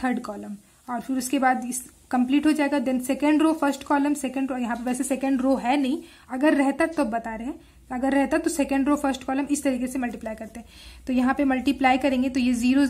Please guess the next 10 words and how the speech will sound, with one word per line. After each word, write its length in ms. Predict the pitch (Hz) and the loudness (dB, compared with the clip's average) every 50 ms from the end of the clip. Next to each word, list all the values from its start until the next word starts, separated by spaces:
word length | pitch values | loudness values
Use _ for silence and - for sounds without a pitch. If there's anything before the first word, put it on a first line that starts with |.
| 269 - | 0 -2
ये 140 | 269 254 254 | -2 -2 -2
zero 320 | 233 220 247 254 254 277 277 | 0 0 2 2 4 4 2
into 240 | 277 254 302 294 294 | 4 2 2 2 2
two, 160 | 311 320 330 294 | 2 2 2 2
zero 320 | - 247 240 247 277 277 | 0 0 2 2 4 4
into 260 | 269 269 247 285 269 | 4 2 2 0 0
one 200 | 247 285 311 311 | 2 0 0 0
और 200 | - 254 254 233 | -2 -4 -4 -4
ये 100 | 233 262 254 | -2 -2 0
one 280 | 220 247 254 277 294 | 0 0 0 2 0